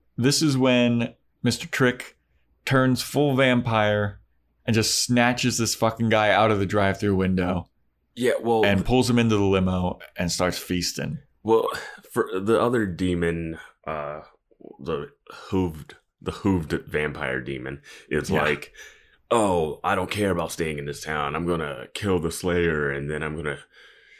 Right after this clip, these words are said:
Speaker 2: rip her
Speaker 1: Get
Speaker 2: heart
Speaker 1: revenge
Speaker 2: out
Speaker 1: for
Speaker 2: and
Speaker 1: what
Speaker 2: dr-,
Speaker 1: she did to me.
Speaker 2: eat her heart, drink her blood, and then suck the marrow from her bones." And then he's like, "Oh,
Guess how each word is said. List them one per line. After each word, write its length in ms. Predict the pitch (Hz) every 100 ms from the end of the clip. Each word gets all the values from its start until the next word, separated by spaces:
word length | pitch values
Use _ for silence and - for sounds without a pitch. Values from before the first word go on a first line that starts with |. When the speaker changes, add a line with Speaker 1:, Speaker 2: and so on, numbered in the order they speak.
| _ _ _ _ _ -
Speaker 2:
rip 220 | 92 92
her 100 | 107
Speaker 1:
Get 80 | 117
Speaker 2:
heart 200 | - 90
Speaker 1:
revenge 280 | 95 120 76
Speaker 2:
out 40 | 76
Speaker 1:
for 60 | 73
Speaker 2:
and 140 | 95
Speaker 1:
what 140 | 113
Speaker 2:
dr-, 60 | 107
Speaker 1:
she 220 | - 98
did 300 | 92 120 110 90
to 120 | 95
me. 220 | 87 80
Speaker 2:
eat 240 | 87 104
her 180 | 92 82
heart, 380 | 78 90 76 62
drink 280 | 87 90 90
her 100 | 80
blood, 500 | 73 82 85 80 76
and 140 | 76
then 340 | 78 76 67 - -
suck 400 | - 95 82 -
the 80 |
marrow 420 | 80 85 82 78 71
from 200 | 78 71
her 100 | 67
bones." 560 | 78 82 69 65 - -
And 140 | 71
then 100 | 73
he's 160 | 78 73
like, 220 | 69 - _ _ -
"Oh, 160 | 226